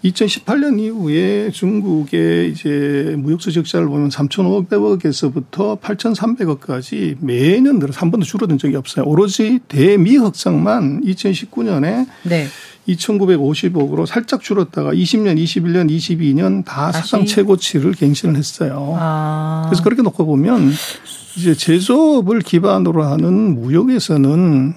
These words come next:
Speaker 2: 손해.
Speaker 1: 이것은 이제 뭐 중국을 이기기가 현실적으로 굉장히 어렵다.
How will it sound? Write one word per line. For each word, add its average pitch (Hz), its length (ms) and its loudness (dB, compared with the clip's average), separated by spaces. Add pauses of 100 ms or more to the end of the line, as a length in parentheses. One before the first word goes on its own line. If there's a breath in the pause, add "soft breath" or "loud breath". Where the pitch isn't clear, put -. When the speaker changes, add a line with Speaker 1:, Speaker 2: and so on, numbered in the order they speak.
Speaker 2:
손해. 226 260 2
Speaker 1:
이것은 196 540 4
이제 151 720 2
뭐 147 220 -2
중국을 165 580 2
이기기가 156 400 -2
현실적으로 147 560 -2
굉장히 147 320 -2
어렵다. 143 840 -2